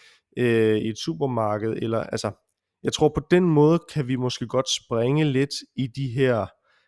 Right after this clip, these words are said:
øh, i, i den her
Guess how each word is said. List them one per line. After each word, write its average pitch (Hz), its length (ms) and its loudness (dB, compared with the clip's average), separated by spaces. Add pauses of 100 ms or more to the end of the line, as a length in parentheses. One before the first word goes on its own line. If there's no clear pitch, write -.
(200)
øh, 107 840 2 (640)
i, - 100 -18 (180)
i 147 80 0
den 135 180 0
her 135 260 2